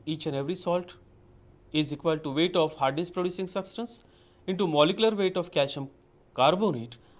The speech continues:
and divided by molecular weight of hardness producing substance. So by putting the values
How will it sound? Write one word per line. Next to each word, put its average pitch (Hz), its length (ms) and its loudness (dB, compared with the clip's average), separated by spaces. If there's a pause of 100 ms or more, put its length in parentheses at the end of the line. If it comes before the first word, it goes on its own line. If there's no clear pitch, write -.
and 135 300 -4 (140)
divided 143 440 2
by 117 220 -2
molecular 147 500 -2
weight 147 240 -4
of 131 200 -2
hardness 143 340 -4
producing 123 420 -8
substance. - 600 -12 (880)
So 233 160 -2
by 196 160 6
putting 202 380 0
the 202 80 2
values 139 640 -2